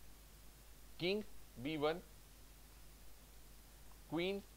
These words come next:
सी seven, Queen F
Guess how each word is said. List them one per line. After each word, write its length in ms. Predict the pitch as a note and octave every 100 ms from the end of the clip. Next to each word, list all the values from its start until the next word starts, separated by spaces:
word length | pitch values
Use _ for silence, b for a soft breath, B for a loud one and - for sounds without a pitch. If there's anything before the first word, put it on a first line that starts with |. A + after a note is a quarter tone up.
| -
सी 260 | - F3+
seven, 380 | F3 D#3 C#3 D#3+ G3 - - - - - - - - - - - - - - - -
Queen 300 | E3 G3 G#3 -
F 140 | C#3